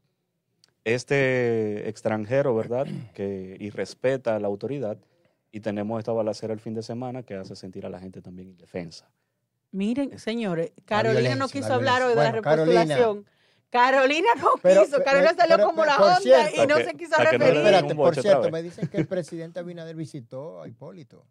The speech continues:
Speaker 2: Sí, sí, duraron varias horas reunidos, reunidos de cuando él
Speaker 3: ¿Esta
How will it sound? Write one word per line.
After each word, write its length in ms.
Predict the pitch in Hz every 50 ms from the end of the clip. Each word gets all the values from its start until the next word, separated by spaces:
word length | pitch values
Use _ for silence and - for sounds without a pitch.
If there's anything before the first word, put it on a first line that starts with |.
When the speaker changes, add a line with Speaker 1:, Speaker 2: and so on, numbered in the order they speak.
| _ _ _ _
Speaker 2:
Sí, 400 | - - 180 160 151 143 143 180 _ _ _
sí, 360 | _ _ - 180 190 208 208 208
duraron 300 | 185 180 175 175 196 190
varias 320 | 185 208 254 269 254 -
horas 280 | 240 233 240 226 220 -
reunidos, 600 | 214 208 208 202 196 196 185 180 180 _ _ _ _ _ _ _ _ _
reunidos 400 | - 226 226 226 220 220 208 202
de 80 | 202 190
cuando 240 | - 202 190 190
él 80 | 208 240
Speaker 3:
¿Esta 60 | 359